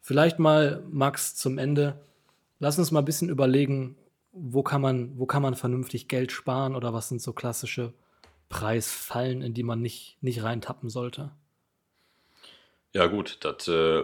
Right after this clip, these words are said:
Speaker 2: wichtigste aller Dinge ist überhaupt, ähm, als Empfehlung für jedermann, sich erstmal auf den Beworb mal zu orientieren.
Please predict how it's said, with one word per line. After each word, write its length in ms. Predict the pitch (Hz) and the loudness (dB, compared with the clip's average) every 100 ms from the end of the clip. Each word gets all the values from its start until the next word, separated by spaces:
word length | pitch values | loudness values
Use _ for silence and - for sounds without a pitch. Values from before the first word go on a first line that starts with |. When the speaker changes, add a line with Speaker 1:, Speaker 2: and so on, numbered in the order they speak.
| 76 76 | -2 -6
Speaker 2:
wichtigste 420 | 104 113 - - | -6 -4 -4 -2
aller 200 | 90 85 | 0 0
Dinge 280 | 87 104 95 | 0 0 -2
ist 340 | - - - | -2 -6 -8
überhaupt, 640 | 92 85 78 95 - - _ | 0 2 2 0 -2 -16 _
ähm, 320 | 85 85 82 - _ _ _ _ - | -4 -4 -6 -12 _ _ _ _ 0
als 200 | 92 - | 0 0
Empfehlung 420 | 87 101 104 92 | 2 4 4 2
für 100 | 82 | 2
jedermann, 480 | 90 104 110 113 120 - _ _ - - - - - _ _ _ _ _ _ _ | 4 4 4 0 -4 -12 _ _ -20 -20 -20 -20 -20 _ _ _ _ _ _ _
sich 400 | 82 87 87 - - | -8 -6 -6 -6 2
erstmal 360 | 90 98 98 | 4 6 4
auf 140 | 90 90 | 4 4
den 140 | 87 | 0
Beworb 340 | 85 87 110 120 | 2 6 6 4
mal 120 | 113 | 0
zu 160 | 107 | 0
orientieren. 560 | 104 107 101 120 120 | 0 -2 -2 0 0